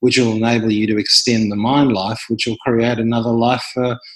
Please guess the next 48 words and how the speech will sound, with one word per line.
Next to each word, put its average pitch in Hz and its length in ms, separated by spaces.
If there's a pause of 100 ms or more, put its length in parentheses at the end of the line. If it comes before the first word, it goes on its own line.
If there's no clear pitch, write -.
(100)
and 123 120
a 123 60
longer 123 320
ge-, 131 220
longevity 131 680
for 131 320
the 123 180
community 131 580
out 131 200
at, 123 100 (120)
uh, 127 160 (340)
at 117 80
Mount 131 320
Isa. 196 200 (260)
And 131 80
there 147 140
are 147 40
many 175 240
mines 143 460
out 110 180
at - 120
Mount 117 200 (140)
Isa 117 160
that 117 160
could 117 140
go 127 200
ahead 120 400 (560)
because, 143 300
again, 135 320
their 147 220
economics 117 680
would 104 140
change 135 520
'cause 120 120
they 131 120
won't 135 280
need 123 240
to 104 160
build 127 420
independent 123 640
power 139 360
infrastructure. 104 720
So 127 180
the 120 180
ability 120 460
for - 140
them 110 220 (300)
to - 100